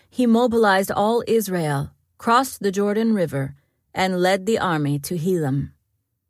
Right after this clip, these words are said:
The Arameans positioned themselves in battle formation and fought against David.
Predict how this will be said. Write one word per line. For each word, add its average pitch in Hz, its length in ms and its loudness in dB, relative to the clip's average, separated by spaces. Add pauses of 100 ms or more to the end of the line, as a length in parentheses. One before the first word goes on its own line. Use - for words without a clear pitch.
(340)
The - 100 -8
Arameans 170 640 -2
positioned 165 540 -6
themselves 165 560 -4
in 160 160 -2
battle 165 300 -2
formation 165 680 -4
and 170 220 -6
fought 190 320 0
against 185 480 -6
David. 170 480 -4